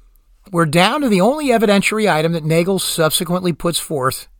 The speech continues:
to substantiate the existence of the Hoover letter, and it's a sworn statement. So let's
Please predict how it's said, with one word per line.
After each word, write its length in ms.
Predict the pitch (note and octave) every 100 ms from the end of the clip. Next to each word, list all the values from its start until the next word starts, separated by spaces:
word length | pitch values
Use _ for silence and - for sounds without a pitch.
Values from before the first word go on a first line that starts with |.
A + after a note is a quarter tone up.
| _ _ _ -
to 100 | -
substantiate 840 | - C3 - E3 D#3+ - C#3 C#3
the 120 | -
existence 580 | D#3 C3 D#3 C#3 C#3+ B2
of 60 | C#3+
the 80 | C#3
Hoover 280 | D3+ C#3
letter, 360 | D3 E3+ D3 G2+ - _ _ _ _ _ _ _ _ -
and 100 | C3+
it's 120 | -
a 60 | B2
sworn 360 | - D3+ E3
statement. 500 | - - E3 A2 G2+ - _ _ _ _ _ _ _ _
So 260 | - - C3+
let's 540 | C3+ D3+ - - -